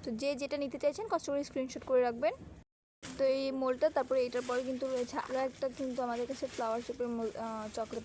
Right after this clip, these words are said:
মোল্ড রয়েছে। এখানে কিন্তু দেখতে পাচ্ছেন বেশ কিছু ফ্লাওয়ার মানে অ্যাভেলেবেল রয়েছে। এখানে এই ফ্লাওয়ারটা রয়েছে, তারপরে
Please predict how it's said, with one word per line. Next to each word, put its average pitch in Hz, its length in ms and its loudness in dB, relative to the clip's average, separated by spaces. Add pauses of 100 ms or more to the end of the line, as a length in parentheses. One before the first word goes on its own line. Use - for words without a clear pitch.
মোল্ড 226 160 -2
রয়েছে। 220 260 -2
এখানে 240 240 -4
কিন্তু 240 200 -4
দেখতে 240 240 0
পাচ্ছেন 233 320 -4 (680)
বেশ 262 220 4
কিছু 294 200 -4
ফ্লাওয়ার 247 360 4
মানে 247 260 -2
অ্যাভেলেবেল 247 500 2
রয়েছে। 247 280 4
এখানে 247 240 0
এই 240 80 2
ফ্লাওয়ারটা 233 380 0
রয়েছে, 240 240 2
তারপরে 240 260 2